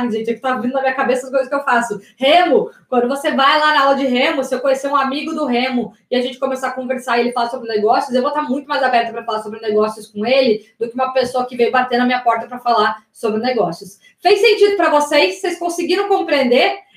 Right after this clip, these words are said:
Era pra ser cinco passos, mas na verdade foram os quarenta e sete. Eu quis ir direto ao ponto, mas trazer aqui realmente um mundo de coisas que vão transformar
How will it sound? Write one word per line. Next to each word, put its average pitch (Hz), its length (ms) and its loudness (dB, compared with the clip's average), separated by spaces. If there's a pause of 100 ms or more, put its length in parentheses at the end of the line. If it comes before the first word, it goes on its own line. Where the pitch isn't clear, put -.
Era 294 220 2
pra 320 180 0
ser 330 320 2
cinco 392 380 -2
passos, 302 400 0
mas 269 160 -2
na 277 100 -2
verdade 285 300 0
foram 294 160 -2
os 285 100 -8
quarenta 294 380 -2
e 339 80 -6
sete. 285 800 -4
Eu 240 120 -2
quis 277 160 -4
ir 262 60 -4
direto 277 360 2
ao 330 140 0
ponto, 277 340 -2
mas 277 220 -4
trazer 285 320 0
aqui 285 300 -2
realmente 311 500 -2
um 330 140 -4
mundo 320 640 -4 (180)
de 277 200 -6
coisas 269 340 4
que 254 100 -10
vão 277 200 -2
transformar 294 1000 2